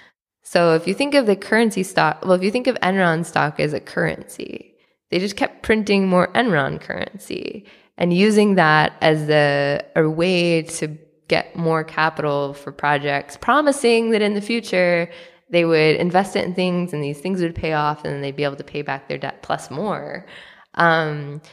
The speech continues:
and so I think that a lot, so kind of all to say that, like, that's inflation, right? When you just start printing more Enron stock to hand out to people in exchange for money, um,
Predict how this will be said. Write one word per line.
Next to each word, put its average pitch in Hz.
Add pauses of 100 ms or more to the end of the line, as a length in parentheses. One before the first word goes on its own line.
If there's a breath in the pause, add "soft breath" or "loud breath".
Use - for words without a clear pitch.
(240 soft breath)
and 202
so 214
I 202
think 269
that 262
a 185
lot, 175
so 220 (640)
kind 320
of 311
all 247
to 220
say 240
that, 208
like, 180
that's 190
inflation, 170
right? 160
When 180
you 190
just 240
start -
printing 190
more 160
Enron 147
stock - (360 loud breath)
to -
hand 175
out 156
to 160
people 143 (100)
in 165
exchange 160
for 147
money, 160 (380 soft breath)
um, 151